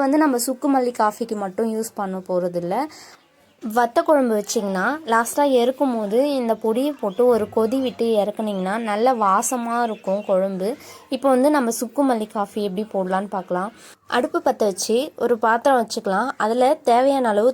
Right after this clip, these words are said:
தண்ணி ஊத்திக்கலாம். நான் இன்னைக்கு வந்து மூணு பேருக்கு தேவையான சுக்கு காஃபி தான் போட போறேன். நீங்க எத்தனை பேருக்கு போடுறீங்களோ அந்த அளவுக்கு வந்து தண்ணி ஊத்திக்கோங்க. தண்ணி லைட்டா வந்து சூடாகட்டும்.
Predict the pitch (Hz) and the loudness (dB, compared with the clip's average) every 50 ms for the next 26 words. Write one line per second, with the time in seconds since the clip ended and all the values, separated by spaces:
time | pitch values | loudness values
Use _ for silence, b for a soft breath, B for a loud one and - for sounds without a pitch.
0 | 254 226 202 208 220 247 262 262 240 247 214 202 208 190 185 202 220 226 220 226 | 0 -2 -2 -2 -2 -2 -2 -2 -2 -4 -6 -6 -4 -4 -4 -4 -2 -2 -2 0
1 | 247 262 262 262 269 262 240 226 220 240 269 269 240 233 247 262 277 269 277 254 | 0 0 0 0 0 0 0 0 0 0 0 0 0 0 0 0 0 2 2 2
2 | 247 247 247 247 - 254 - 233 214 208 208 202 196 196 214 220 220 220 208 - | 4 4 0 -2 -4 -6 -4 -2 -2 -2 -2 -4 -6 -6 -8 -8 -10 -12 -14 -12
3 | - - 208 196 196 - 190 185 202 202 196 - 190 185 180 - 180 175 175 190 | -10 -8 -8 -6 -6 -8 -8 -6 -6 -8 -6 -6 -6 -6 -6 -4 -4 -4 -2 -4
4 | 226 B B B B B B B B - 254 294 311 311 311 277 247 - 285 294 | -6 B B B B B B B B -2 0 0 2 2 2 2 2 0 0 0
5 | 294 262 262 - 262 240 220 214 220 208 - - 202 202 190 180 190 190 185 180 | 0 -2 0 2 2 2 2 0 -4 -8 -8 -6 -6 -4 -4 -4 -4 -2 -2 -2
6 | 220 262 277 254 220 214 220 226 226 226 233 240 - 233 208 202 220 240 - 220 | -2 0 0 0 -2 0 2 2 2 2 2 0 0 -2 -2 0 -2 0 0 0
7 | 202 190 202 214 220 214 202 185 - 196 185 180 175 175 175 180 214 262 - - | -2 -2 -2 -4 -4 -6 -6 -6 -8 -6 -4 -4 -4 -2 -2 -4 -4 -6 -2 0
8 | 226 226 247 269 285 294 285 254 220 220 220 226 233 240 240 226 214 208 220 262 | 0 2 2 2 0 2 2 0 0 0 0 0 -2 0 0 -2 -2 -2 -2 -2
9 | 254 - - 269 262 277 269 262 226 208 196 190 180 - 180 190 233 | -2 -4 -4 -2 -2 0 2 0 0 0 -2 -4 -4 -4 -4 -4 -4